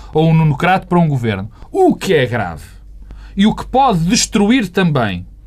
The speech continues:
esta esperança que alguns setores têm em António Costa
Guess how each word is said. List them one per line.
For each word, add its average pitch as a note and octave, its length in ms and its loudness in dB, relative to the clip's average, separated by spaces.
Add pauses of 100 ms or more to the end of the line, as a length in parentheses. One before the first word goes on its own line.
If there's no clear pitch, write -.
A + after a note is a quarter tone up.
(580)
esta D3+ 340 0
esperança C#3 580 -2
que - 160 -14
alguns G#2+ 300 -8
setores D3+ 480 0
têm G#2 300 -4
em - 20 0
António A2+ 380 -4
Costa A2+ 440 -12